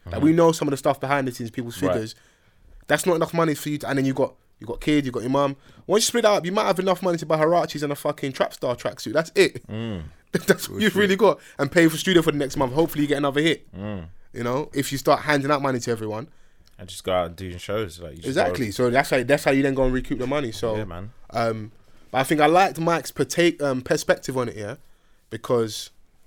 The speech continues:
Speaker 1: he was like, "We need to handle these people better.
Speaker 2: Yeah.
Speaker 1: We need better people around them." 'Cause, like, we shouldn't be seeing, like,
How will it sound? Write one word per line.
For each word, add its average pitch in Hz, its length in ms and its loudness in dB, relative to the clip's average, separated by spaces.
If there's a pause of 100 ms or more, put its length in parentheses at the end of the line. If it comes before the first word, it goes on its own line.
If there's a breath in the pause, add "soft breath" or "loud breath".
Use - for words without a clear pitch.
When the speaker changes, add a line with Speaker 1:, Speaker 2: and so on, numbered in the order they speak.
(440)
Speaker 1:
he 135 140 -2
was 127 180 2
like, 123 380 -2 (600)
"We 123 120 -6
need 135 160 -2
to 123 160 -8
handle 135 380 -2
these 113 160 -10
people 113 300 -12
better. 120 320 -10 (460)
Speaker 2:
Yeah. 85 220 -8 (140)
Speaker 1:
We 110 80 -8
need 120 140 -4
better 120 160 -4
people 120 260 -8
around 117 320 -2
them." 87 120 -12 (460)
'Cause, - 120 -10
like, 117 80 0
we 143 60 0
shouldn't 202 300 0
be 175 80 -6
seeing, 160 440 -2
like, 131 380 -2